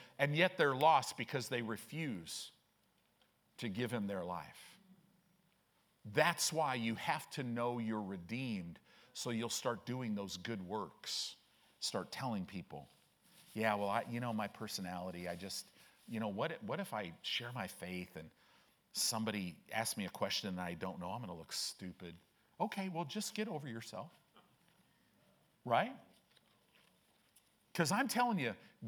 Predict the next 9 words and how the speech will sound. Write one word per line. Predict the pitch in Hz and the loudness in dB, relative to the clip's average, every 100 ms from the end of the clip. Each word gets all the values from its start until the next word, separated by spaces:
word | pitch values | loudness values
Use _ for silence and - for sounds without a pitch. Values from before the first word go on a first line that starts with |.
| 101 | 0
God | 170 226 202 | 4 6 4
can | - 156 | 2 0
do | 131 139 135 127 | 2 2 2 2
a | 101 | 2
lot | 104 107 151 151 78 - - - - _ _ _ _ _ _ _ _ | 2 4 4 6 4 0 -6 -6 -14 _ _ _ _ _ _ _ _
with | 107 107 | -6 -4
a | 101 | -4
very | 85 95 123 110 | 0 4 4 2
little. | 98 87 69 | -4 -6 -8